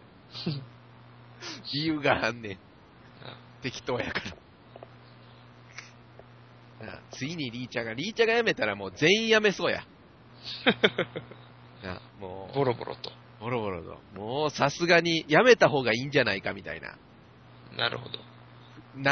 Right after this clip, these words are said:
Speaker 1: れに行きそうや。
Speaker 2: うん。
Speaker 1: まあ、いいけどさ。もういいけどね。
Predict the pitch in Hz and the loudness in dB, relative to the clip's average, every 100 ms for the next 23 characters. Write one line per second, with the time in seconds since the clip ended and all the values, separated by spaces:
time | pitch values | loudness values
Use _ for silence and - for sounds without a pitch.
0 | 139 120 98 95 101 - 123 82 50 - | 4 4 2 -6 -10 -8 -6 -8 -10 -18
1 | - - - - - - - - - - | -20 -20 -20 -18 -18 -20 -20 -20 -20 -20
2 | - 98 120 415 302 - 180 - - - | -14 -12 0 2 2 -4 -10 -12 -20 -20
3 | - - - - - - - - - - | -20 -20 -20 -20 -20 -20 -20 -20 -20 -20
4 | - - - - - - - - - - | -20 -20 -20 -20 -20 -20 -20 -20 -20 -20
5 | 120 156 190 180 170 170 220 170 139 147 | -14 -10 -8 -8 -8 -6 -4 -4 -4 -8